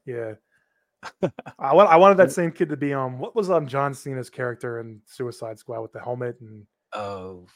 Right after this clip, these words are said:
Speaker 2: fuck.
Speaker 1: Peacemaker
Speaker 2: uh,
Speaker 1: or Peacekeeper,
Speaker 2: Pe-,
Speaker 1: something like
Speaker 2: Peacema-,
Speaker 1: that?
Speaker 2: Peacemaker, yeah.
Speaker 1: Peacemaker. There you go.
Speaker 2: Yeah.
Speaker 1: I was like, "It writes itself." He just wrestled like John Cena, and you just wear that costume, and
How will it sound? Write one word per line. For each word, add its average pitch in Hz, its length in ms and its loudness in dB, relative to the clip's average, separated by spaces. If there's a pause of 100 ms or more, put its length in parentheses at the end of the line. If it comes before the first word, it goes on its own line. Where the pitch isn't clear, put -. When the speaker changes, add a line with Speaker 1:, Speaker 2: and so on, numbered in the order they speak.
(100)
Speaker 2:
fuck. - 380 -20 (260)
Speaker 1:
Peacemaker 165 540 -2
Speaker 2:
uh, 185 40 0
Speaker 1:
or 170 40 -4
Peacekeeper, 170 680 -8
Speaker 2:
Pe-, 156 180 -2
Speaker 1:
something 170 80 -4
like 165 100 -8
Speaker 2:
Peacema-, 170 240 -2
Speaker 1:
that? - 220 -14
Speaker 2:
Peacemaker, 92 460 -4
yeah. 92 320 -8
Speaker 1:
Peacemaker. 120 680 -8 (100)
There 123 120 -10
you 117 60 -10
go. 107 300 -12 (100)
Speaker 2:
Yeah. 90 120 -14
Speaker 1:
I - 380 -20
was 120 60 -12
like, 135 100 -2
"It 151 40 2
writes 170 240 2
itself." 139 340 -2
He 127 60 -14
just 117 140 -12
wrestled 135 240 -4
like 123 80 -6
John 127 240 -4
Cena, 127 400 -8 (160)
and 120 100 -14
you 120 60 -12
just 117 160 -14
wear 123 140 -2
that 123 140 -2
costume, 120 460 -10
and 113 160 -14